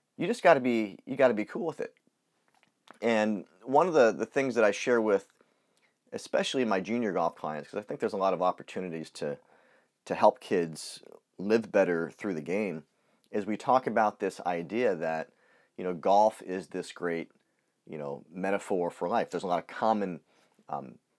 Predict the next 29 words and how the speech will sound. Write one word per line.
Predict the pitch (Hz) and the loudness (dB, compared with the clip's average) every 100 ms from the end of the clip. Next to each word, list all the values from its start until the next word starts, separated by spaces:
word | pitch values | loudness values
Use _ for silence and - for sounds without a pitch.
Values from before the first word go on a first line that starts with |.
| _ | _
threads, | - 117 120 - | 2 4 4 2
so | 101 | -2
to | 95 | -2
speak, | - 92 85 | -6 -6 -6
between | 90 - 101 85 85 | -10 -8 -6 -6 -6
playing | - - 104 98 | -8 -4 -2 -2
great | 80 85 82 | -2 -4 -2
golf | 82 80 - | -2 -2 -2
and, | 78 76 78 _ _ _ _ - | -10 -10 -14 _ _ _ _ -14
and | 78 80 | -10 -4
living | 104 90 67 | -4 -4 -8
well. | 50 - _ _ _ _ _ _ | -10 -12 _ _ _ _ _ _
And | 92 | -8
it | 92 | 0
all | 98 117 | 2 2
starts | - 110 117 - | 4 4 4 0
with, | 98 90 - _ - _ | -2 -2 -2 _ -20 _
with | 90 92 | -8 -8
clarity. | - - 123 127 - - _ _ - | -8 0 2 2 -4 -12 _ _ -6
It | |
all | 82 95 | -4 -2
starts | 98 92 - | 0 -2 -2
with | 92 87 - _ _ _ _ - | -4 -4 -4 _ _ _ _ -2
expectations | 107 - - 92 - 123 120 92 82 | -2 0 -2 -2 0 0 0 -6 -6
or | 82 | -4
getting | 85 104 98 | -2 -2 -2
that | 82 - | -4 -6
clear | 135 104 | -4 -4
picture | - 135 - 80 71 | -4 -8 -6 -8 -8